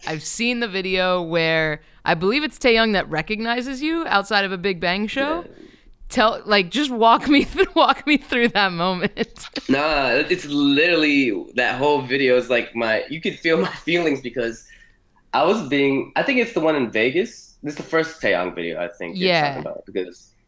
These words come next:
Speaker 2: yeah,
Speaker 1: I, I
Speaker 2: the one in
Speaker 1: think so. I
Speaker 2: Vegas.
Speaker 1: saw, I saw two. I saw one where I think maybe he
Speaker 2: There's a
Speaker 1: wishes
Speaker 2: recent
Speaker 1: you a
Speaker 2: one.
Speaker 1: happy birthday. Um, but then
Speaker 2: Yeah,
Speaker 1: I
Speaker 2: that
Speaker 1: saw
Speaker 2: was a
Speaker 1: another
Speaker 2: recent
Speaker 1: one where
Speaker 2: one.
Speaker 1: he definitely was like, "You, you're famous on YouTube. I've seen your videos." <laughs> And that
Speaker 2: Yeah,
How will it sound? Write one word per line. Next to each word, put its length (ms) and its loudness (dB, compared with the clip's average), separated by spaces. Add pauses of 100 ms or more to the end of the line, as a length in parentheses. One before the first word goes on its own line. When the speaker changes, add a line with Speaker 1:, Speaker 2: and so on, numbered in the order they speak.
(480)
Speaker 2:
yeah, 360 2
Speaker 1:
I, 60 2
I 40 4
Speaker 2:
the 60 -2
one 100 4
in 40 6
Speaker 1:
think 100 4
so. 180 4
I 120 6
Speaker 2:
Vegas. 100 4
Speaker 1:
saw, 120 6 (120)
I 80 2
saw 240 2
two. 220 -4
I 120 2
saw 380 -2
one 580 0 (300)
where 100 2
I 60 2
think 180 -4
maybe 200 0
he 100 4
Speaker 2:
There's 120 4
a 20 4
Speaker 1:
wishes 80 2
Speaker 2:
recent 240 2
Speaker 1:
you 60 4
a 40 6
Speaker 2:
one. 60 4
Speaker 1:
happy 260 0
birthday. 600 0 (480)
Um, 440 4
but 160 -2
then 100 6
Speaker 2:
Yeah, 60 6
Speaker 1:
I 40 6
Speaker 2:
that 60 2
Speaker 1:
saw 140 6
Speaker 2:
was 80 4
a 20 2
Speaker 1:
another 240 6
Speaker 2:
recent 80 6
Speaker 1:
one 120 6
where 80 4
Speaker 2:
one. 60 6
Speaker 1:
he 60 2
definitely 380 0
was 120 0
like, 220 2
"You, 300 4
you're 180 2
famous 400 2
on 160 2
YouTube. 340 0
I've 140 2
seen 220 0
your 100 2
videos." 500 0
<laughs> 200 0
And 160 -2
that 160 4
Speaker 2:
Yeah, 120 2